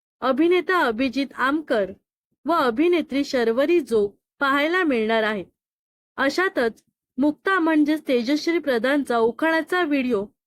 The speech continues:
सध्या सर्वांचं लक्ष वेधून घेताना दिसत आहे. तेजश्रीचा उखाण्याचा व्हिडिओ स्टार सिरियल्स मराठी या Instagram पेजवर शेअर करण्यात आला आहे.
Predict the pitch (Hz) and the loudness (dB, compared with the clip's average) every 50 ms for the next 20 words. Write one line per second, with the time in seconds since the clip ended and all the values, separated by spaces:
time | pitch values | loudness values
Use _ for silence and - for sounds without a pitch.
0 | _ _ _ - 294 285 247 349 392 381 349 294 262 262 277 302 294 269 349 349 | _ _ _ -4 -2 0 2 0 0 0 2 0 2 2 2 0 0 0 0 0
1 | 294 240 233 - - 320 320 311 320 311 262 349 359 349 285 277 214 - 233 233 | 0 -2 -2 -2 -2 -2 -2 0 0 0 0 0 0 2 0 0 0 0 -2 -2
2 | 262 311 339 277 269 - - 233 208 - 214 202 202 196 175 185 _ _ _ _ | -2 -2 -2 -2 -4 -4 -2 -4 -4 -2 -4 -4 -4 -6 -10 -12 _ _ _ _
3 | _ _ _ _ _ _ _ _ _ _ _ _ _ _ _ _ _ _ _ _ | _ _ _ _ _ _ _ _ _ _ _ _ _ _ _ _ _ _ _ _
4 | _ _ _ _ _ _ _ _ _ _ _ _ _ _ _ _ _ - 294 294 | _ _ _ _ _ _ _ _ _ _ _ _ _ _ _ _ _ -4 -2 -2
5 | 285 254 285 359 349 - 359 359 339 339 392 370 359 302 262 - - 302 294 294 | 0 0 0 -2 -2 -2 -2 -2 -2 0 0 0 2 0 -2 -2 -4 -2 -2 0
6 | 294 294 302 339 339 339 277 277 240 220 214 214 233 254 - - 277 254 262 285 | -2 -2 -2 -2 -2 -2 0 -2 -2 0 0 0 -2 -2 -2 -4 -2 -2 -2 -2
7 | 311 302 - - 262 233 214 240 262 277 269 - 254 240 220 220 240 277 294 247 | -4 -6 -8 -8 -8 -4 -2 -2 -2 -2 -4 -6 -6 -4 -2 -2 -2 -2 -2 -4
8 | 226 196 190 - _ _ _ _ _ - 247 302 311 269 233 233 - - 285 285 | -6 -10 -10 -14 _ _ _ _ _ -6 -2 0 0 0 0 -2 -2 -2 -2 -2
9 | 294 294 294 294 269 - 269 247 262 247 226 233 214 233 240 - 277 254 269 311 | 0 0 -2 -2 -2 -2 -4 -4 -2 -2 -2 -2 -2 -2 -2 -2 0 0 0 0
10 | 320 - 269 233 226 220 240 262 - 254 214 208 202 208 202 196 214 208 190 - | -2 -2 -2 -2 -2 -2 -2 -4 -2 -2 -2 -2 -2 -2 -2 -2 -2 -4 -8 -10